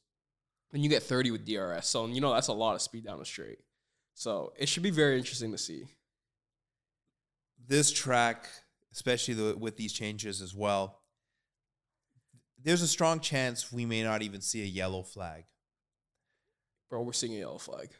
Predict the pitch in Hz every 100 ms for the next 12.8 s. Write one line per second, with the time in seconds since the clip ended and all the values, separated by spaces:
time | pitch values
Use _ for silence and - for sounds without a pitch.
0 | _ _ _ _ 127 147 190 - 131 92
1 | - _ _ _ _ _ _ 123 123 127
2 | _ - 120 120 160 170 165 165 131 110
3 | 104 113 104 - _ _ 127 - - _
4 | 131 123 123 127 131 147 151 143 120 113
5 | 120 110 101 98 92 98 98 104 113 113
6 | 127 117 120 131 120 - 131 - 147 175
7 | - - _ _ _ _ _ _ _ 123
8 | 120 127 113 110 101 - 101 95 92 -
9 | 90 87 - 87 85 - _ _ _ _
10 | _ _ - 127 123 139 - - 202 277
11 | 330 359 320 311 - 254 262 226 185 165
12 | 143 123 160 175 175 - 131 123